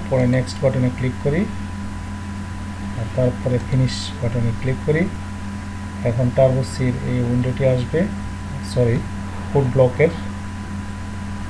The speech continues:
তো আমরা এই আমাদের যে প্রজেক্ট টাইটেল, তার under যে সোর্স, আমাদের মেইন একটি ফাইল আছে, এটিতে ডাবল ক্লিক করলে ফাইলটি আসবে।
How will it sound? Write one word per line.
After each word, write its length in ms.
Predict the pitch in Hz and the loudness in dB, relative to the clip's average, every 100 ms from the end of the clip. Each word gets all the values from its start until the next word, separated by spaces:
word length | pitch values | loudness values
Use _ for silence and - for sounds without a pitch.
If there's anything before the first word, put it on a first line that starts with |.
| - - - - - - | -6 -6 -6 -6 -4 0
তো 180 | 127 | 4
আমরা 400 | 127 127 135 131 | 4 6 6 6
এই 320 | 127 127 120 120 - - - - - - - - - - - - 101 | 4 2 2 0 -4 -6 -8 -6 -6 -8 -8 -8 -6 -6 -6 -6 0
আমাদের 440 | 120 120 127 127 117 - | 2 2 4 2 0 -4
যে 140 | 131 123 - | -2 -2 2
প্রজেক্ট 760 | 135 127 147 147 - - - | 0 4 2 2 -6 -6 0
টাইটেল, 380 | 127 123 143 156 196 - - - - - | 4 4 6 4 4 -2 -8 -8 -8 0
তার 160 | 123 123 | 4 4
under 260 | 123 123 | 4 2
যে 100 | 123 - - | 0 -2 2
সোর্স, 500 | 151 170 - - - - - - - - - - - | 4 4 0 -4 -4 -6 -6 -8 -6 -6 -6 -6 -2
আমাদের 340 | 113 113 - | 0 0 2
মেইন 320 | 123 127 135 139 | 4 6 6 4
একটি 240 | 139 147 - | 2 -2 2
ফাইল 180 | 139 139 | 4 4
আছে, 320 | 143 - 175 | 2 2 2
এটিতে 340 | 170 - - 117 | 2 0 0 2
ডাবল 220 | 123 120 - | 4 2 0
ক্লিক 140 | 127 - | -2 -2
করলে 200 | 123 123 117 | 0 0 0
ফাইলটি 280 | 123 113 113 | -2 0 0
আসবে। 300 | 117 113 151 | -2 0 0